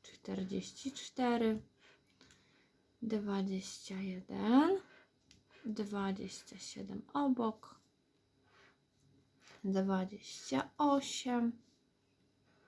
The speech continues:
trzydzieści jeden,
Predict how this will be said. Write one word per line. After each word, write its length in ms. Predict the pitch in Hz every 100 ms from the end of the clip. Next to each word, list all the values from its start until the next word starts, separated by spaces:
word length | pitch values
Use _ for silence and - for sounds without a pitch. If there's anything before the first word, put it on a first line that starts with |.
| - - _ _ _ _ _ _ - -
trzydzieści 1040 | - - 233 202 202 190 - - - 196
jeden, 720 | 190 185 190 190 202 254 330